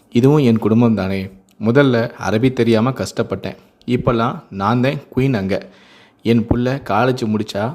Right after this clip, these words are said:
அவனையும் கூட்டுக்கலான்னு சொல்லி நினச்சிக்கிட்டு இருக்கேன்." "கூப்பிட்டா வருவானா? உங்க அண்ணன் க்ளோஸ் இல்லையா அவனுக்கு?" என்று நான் கேட்டேன். "அதெல்லாம் வருவான், அண்ணன் பாவம்." அண்ணி ஒரு கலிஜி.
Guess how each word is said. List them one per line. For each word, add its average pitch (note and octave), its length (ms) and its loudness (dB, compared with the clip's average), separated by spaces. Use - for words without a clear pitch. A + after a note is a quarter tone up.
அவனையும் B2 500 0
கூட்டுக்கலான்னு A2 460 -2
சொல்லி G2+ 320 -4
நினச்சிக்கிட்டு G2+ 520 -4
இருக்கேன்." F#2 280 -8
"கூப்பிட்டா C3+ 320 2
வருவானா? A2+ 640 0
உங்க G#2+ 240 0
அண்ணன் A2+ 600 0
க்ளோஸ் B2 280 0
இல்லையா G#2+ 280 4
அவனுக்கு?" G2 360 -2
என்று G2 160 -4
நான் F#2+ 180 -4
கேட்டேன். F2+ 340 -8
"அதெல்லாம் C3 400 2
வருவான், A2 380 0
அண்ணன் A2+ 360 -4
பாவம்." G2+ 440 -2
அண்ணி C3+ 320 2
ஒரு A2 260 2
கலிஜி. G2+ 420 -2